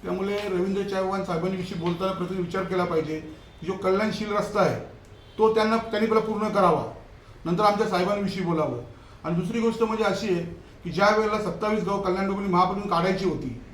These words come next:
त्यावेळेला रवींद्र चव्हाण इथले राहणारा आगरी, कोळी, कुणबी, कराडी, जय भीम समाज असेल या समाजाच्या पाठी लढा देत होते. दिवा पाटलांच्या वेळेला विमानतळाला नाव द्यायचं होतं तेव्हा रवींद्र चव्हाणांनी बघितलं नाही का मी कोकणचा सुपुत्र आहे,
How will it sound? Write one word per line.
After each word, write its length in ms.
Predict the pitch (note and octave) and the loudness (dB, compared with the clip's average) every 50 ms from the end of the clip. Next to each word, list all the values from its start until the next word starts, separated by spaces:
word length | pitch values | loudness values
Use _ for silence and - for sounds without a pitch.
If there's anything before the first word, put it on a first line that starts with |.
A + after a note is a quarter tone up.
| - - - - - - - - | -20 -20 -20 -20 -20 -20 -12 -2
त्यावेळेला 720 | - G3 A3 A3 A3 A3 G#3+ G#3+ G#3+ G#3+ G#3+ G#3+ G#3+ A3+ A3 - - - - - | 4 6 6 6 8 6 6 6 6 6 6 6 6 6 4 0 -6 -14 -14 -8
रवींद्र 360 | D#3 D#3 F#3 G3 G#3+ G#3 G#3+ G3+ | -4 -2 0 0 0 0 -2 -2
चव्हाण 360 | E3+ - G3+ G3+ G#3+ G3+ - C3+ C3 - - - - - - - - | 0 0 2 4 4 4 4 2 -2 -8 -10 -16 -18 -20 -18 -14 -12
इथले 160 | E3+ F3+ G#3 | -6 -2 0
राहणारा 300 | A3 G3 F#3+ G#3 G3+ G#3 | 4 4 4 4 6 6
आगरी, 340 | G#3 G3 F3+ F3 F3 F#3 A3 | 8 8 6 6 4 0 -2
कोळी, 380 | A3 - - F#3+ F#3 F#3+ G#3 G3+ | -2 -2 0 0 0 2 0 -2
कुणबी, 380 | - - F3 F3+ F#3+ F3+ G#3 | -4 -2 -2 -2 -2 -2 -2
कराडी, 420 | G#3 F#3 - F#3 F3+ F#3+ G3+ - - | -4 -4 -2 0 2 2 2 2 0
जय 280 | F3+ E3+ E3 F3 F3+ | -2 -2 0 0 2
भीम 200 | F#3 - A3 G#3 | 2 2 0 0
समाज 340 | - - E3+ E3+ G3+ G#3 G#3 | -2 -2 0 2 2 4 2
असेल 380 | G#3 - G#3 G3 D#3+ B2+ A2+ - - - - - - - F3 | 2 0 0 0 0 -2 -4 -6 -12 -16 -18 -18 -12 -6 -6
या 60 | F3 | -4
समाजाच्या 440 | - F#3+ F3+ G3+ A3 G#3 - A3+ - | 0 0 2 2 2 2 2 2 2
पाठी 260 | - G3 F#3+ G#3+ A3+ | 2 2 2 2 2
लढा 160 | G3+ G3+ A3 | 2 4 4
देत 120 | A3+ A3+ G3 | 4 4 4
होते. 420 | G3 F3+ - D3+ B2+ - - - - - - - - - C#3 | 2 0 0 -2 -4 -6 -10 -12 -18 -20 -20 -20 -18 -10 -4
दिवा 200 | E3 F#3 G#3+ A3 | 0 4 4 4
पाटलांच्या 720 | A3+ G#3+ G3+ - G3 G#3 G#3+ G#3+ G#3 E3+ A3 A3 G#3+ G#3+ | 6 4 2 2 2 0 0 0 -2 -2 0 0 2 2
वेळेला 280 | G#3+ G#3 G3+ G#3 G#3 G#3 | 0 0 -2 -2 -2 -2
विमानतळाला 440 | F#3+ F#3+ F#3 G3 G#3 G3+ G#3+ G#3+ G3 | -2 -4 -4 -4 -4 -2 -2 -2 0
नाव 200 | F#3+ F#3 G3 G#3 | 2 2 2 2
द्यायचं 300 | G#3 G#3+ G#3+ - - G#3+ | 2 2 0 0 0 0
होतं 220 | F3 D#3+ - D#3 B2+ A#2 - - - - - - - - - - | 0 0 0 -2 -4 -6 -6 -10 -14 -16 -20 -20 -20 -18 -8 -2
तेव्हा 200 | F#3 G#3 G#3+ G3+ | 2 2 4 4
रवींद्र 220 | A3 A3+ A3+ A3+ A3+ | 6 6 8 8 6
चव्हाणांनी 920 | A3 A3+ G#3+ A3 A3+ A#3 A#3 A#3 A#3 - - - - - - - - G3+ | 6 4 4 4 6 6 4 2 0 -6 -10 -12 -14 -18 -18 -12 -8 -4
बघितलं 420 | G#3+ E3+ - G#3 B3 - A3+ B3 B3+ | 0 0 2 2 2 0 2 2 2
नाही 180 | B3 A3 F#3 D3 - - - - - - - - - - - | 4 4 2 0 -2 -6 -10 -14 -18 -20 -20 -20 -20 -12 -6
का 60 | - F#3+ | -2 0
मी 100 | G#3+ A3 | 0 0
कोकणचा 500 | - G#3 G3+ F#3+ G#3 A3 A3 G#3+ A3 - | 2 2 0 2 2 2 0 0 -2 -4
सुपुत्र 400 | F#3+ F#3+ E3 F#3+ - - G#3+ F#3 | -4 -4 -4 -4 -4 -2 0 0
आहे, 140 | E3 C3+ | 0 0